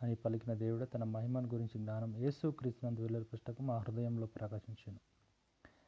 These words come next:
గనుక మేము మమ్మను గురించి ప్రకటించుకోలేదు గాని క్రీస్తు,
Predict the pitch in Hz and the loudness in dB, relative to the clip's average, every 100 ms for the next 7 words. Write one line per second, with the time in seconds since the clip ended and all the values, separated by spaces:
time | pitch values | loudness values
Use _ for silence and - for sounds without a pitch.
0 | _ 135 160 170 156 151 156 139 123 135 | _ 6 6 8 8 8 8 6 4 2
1 | - _ 123 151 185 175 175 156 135 123 | -6 _ 6 8 8 6 4 4 4 6
2 | 135 139 - - 131 127 120 120 127 117 | 6 2 -2 0 2 4 4 4 2 0
3 | 135 165 175 - 139 135 120 | 4 6 6 0 0 2 2